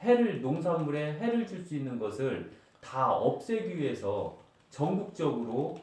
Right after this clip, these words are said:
그 지불놀이를 통해서 해충도 잡고 쥐도 잡고, 그리고 논두렁, 밭두렁에 있는 모든 풀을 다 태움으로써 그 농사를 짓는 첫 시발점을 만들어내는 거예요.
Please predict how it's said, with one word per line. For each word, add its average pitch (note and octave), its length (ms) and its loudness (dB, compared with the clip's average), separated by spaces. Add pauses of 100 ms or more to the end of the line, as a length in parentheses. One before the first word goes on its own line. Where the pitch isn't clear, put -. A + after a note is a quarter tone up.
(360)
그 F#2 920 -4 (160)
지불놀이를 A#2 1400 -4
통해서 A#2 720 -2 (340)
해충도 A3 440 0
잡고 F3 600 -2
쥐도 C#3 280 -4
잡고, E2 520 -4 (680)
그리고 B2 300 0
논두렁, D3 560 0
밭두렁에 C3+ 580 -2
있는 G#2+ 320 -8
모든 D3 360 -2
풀을 A#2+ 320 -6
다 - 260 -6
태움으로써 B2+ 880 -2 (540)
그 G#2 640 -2
농사를 F3 580 4
짓는 B2 500 0
첫 A#3 260 -2
시발점을 A3 840 2
만들어내는 E2+ 640 -8
거예요. D2 260 -14